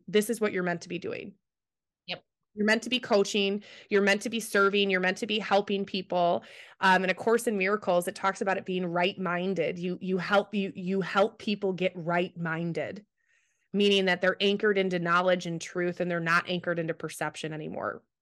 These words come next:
Speaker 1: But what we think is that just because we have that ping, you know, in this impatient society that we live in,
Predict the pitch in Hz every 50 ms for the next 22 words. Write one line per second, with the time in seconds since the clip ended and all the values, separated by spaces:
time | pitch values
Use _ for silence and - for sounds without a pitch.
0 | _ _ _ _ _ _ _ _ _ _ _ _ _ _ _ _ _ _ - -
1 | - _ _ _ _ _ _ _ _ _ _ _ _ - 247 233 214 - - -
2 | _ _ _ _ _ _ _ _ _ _ _ _ _ _ _ _ _ _ _ _
3 | _ _ _ _ _ _ _ - 202 220 240 233 247 247 226 220 - - 277 302
4 | 330 320 - 269 233 214 - - 180 180 - 185 - 202 208 208 - 254 240 -
5 | 233 226 226 220 196 202 202 180 185 180 - - - - - 240 208 175 165 156
6 | 175 214 220 214 _ _ _ _ _ _ _ _ _ _ _ _ _ _ _ _
7 | _ _ _ - 190 190 190 - 190 202 202 196 185 - - 220 240 247 - 208
8 | 254 240 240 - 214 196 - - 185 - - 202 196 208 196 202 196 180 175 -
9 | 175 170 165 175 196 214 208 190 165 160 165 190 226 208